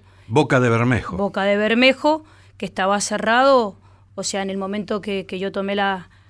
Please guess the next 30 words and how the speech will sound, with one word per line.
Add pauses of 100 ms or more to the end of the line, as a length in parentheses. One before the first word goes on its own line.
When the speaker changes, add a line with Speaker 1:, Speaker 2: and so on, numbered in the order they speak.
(120)
Speaker 2:
la
dirección
técnica,
eh,
era (1400)
un
grupo
de
chicos. (680)
Speaker 1:
Ah, (320)
¿cómo
aprendiste
a
ser
directora
técnica? (120)
¿Con
quién
trabajaste? (220)
¿Cómo
te
fuiste
formando
en
el
oficio? (1300)
Speaker 2:
No,
he
tenido
técnicos,